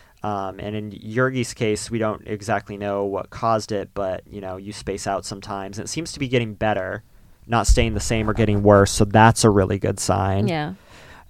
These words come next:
Speaker 1: And you say that, like, doing more intellectually stimulating things has been helping.
Speaker 2: Yeah, so, like, the podcast, when I started playing chess with you,
Speaker 1: Yeah.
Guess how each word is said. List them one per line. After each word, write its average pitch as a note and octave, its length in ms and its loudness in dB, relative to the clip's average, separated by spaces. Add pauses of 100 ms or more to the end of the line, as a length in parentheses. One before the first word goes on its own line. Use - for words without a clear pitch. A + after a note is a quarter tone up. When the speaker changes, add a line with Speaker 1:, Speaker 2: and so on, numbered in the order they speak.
(100)
Speaker 1:
And A2 220 4
you A#2 240 4
say A2+ 280 8
that, G#2 180 6
like, G#2 460 4
doing A#2 260 4
more G#2+ 280 8
intellectually A2 640 0
stimulating G2+ 640 0
things G2+ 260 -4
has G2 140 -8
been G2+ 120 -2
helping. G#2 640 0
Speaker 2:
Yeah, F#3+ 220 -2
so, G3 160 -4
like, G3 140 -2
the G#3 80 -6
podcast, G3+ 720 0
when F#3+ 80 0
I F3 40 2
started F#3 300 -4
playing F#3+ 280 -4
chess - 300 -4
with G3 160 -4
you, F3+ 360 -2
Speaker 1:
Yeah. G#2+ 340 6